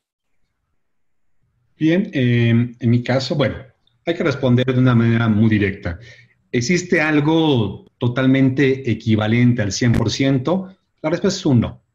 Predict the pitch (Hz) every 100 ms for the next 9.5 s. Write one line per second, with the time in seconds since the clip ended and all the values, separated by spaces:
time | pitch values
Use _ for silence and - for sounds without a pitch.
0 | _ - 113 127 139 135 131 120 - 123
1 | 120 107 107 104 104 95 90 - - _
2 | - _ 110 107 107 113 113 - _ _
3 | 117 131 131 135 - 110 110 170 170 185
4 | 185 - - 127 117 135 143 127 - 123
5 | 131 131 131 110 98 - _ _ 110 104
6 | - 107 110 131 131 123 - - 127 131
7 | 127 117 107 98 98 95 95 92 95 92
8 | 110 123 123 123 139 143 101 95 110 113
9 | - 160 156 160 185